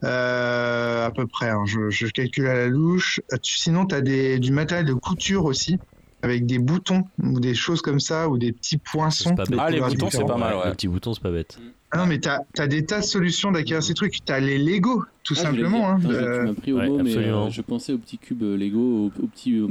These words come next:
Speaker 4: aux petits ronds là, qui s'emboîtent bien.
Speaker 2: Ouais.
Speaker 4: Ça, c'est tellement
Speaker 2: Les
Speaker 4: facile.
Speaker 2: trucs qui faisaient les leds que tu mets au bout des vaisseaux.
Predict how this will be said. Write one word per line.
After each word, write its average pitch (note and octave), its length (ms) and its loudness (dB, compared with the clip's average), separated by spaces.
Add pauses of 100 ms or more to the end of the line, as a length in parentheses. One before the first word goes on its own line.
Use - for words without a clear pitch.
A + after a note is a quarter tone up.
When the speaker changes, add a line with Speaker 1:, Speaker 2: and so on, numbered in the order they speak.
(100)
Speaker 4:
aux G2 40 -2
petits - 200 -6
ronds A2+ 260 0
là, A2 120 0
qui - 140 -14
s'emboîtent G#2 360 -4
bien. B2+ 240 -2 (220)
Speaker 2:
Ouais. A#2+ 240 0
Speaker 4:
Ça, B2+ 100 -4
c'est - 180 -12
tellement A2 280 -2
Speaker 2:
Les G#2+ 60 -8
Speaker 4:
facile. A#2 140 0
Speaker 2:
trucs - 180 -2
qui A#2 140 -2
faisaient G2+ 200 -2
les G2+ 120 0
leds G#2 380 -2 (300)
que F#2+ 60 -10
tu - 120 -8
mets F#2+ 60 2
au F#2 40 2
bout F#2+ 140 2
des F#2 80 0
vaisseaux. F2 320 -6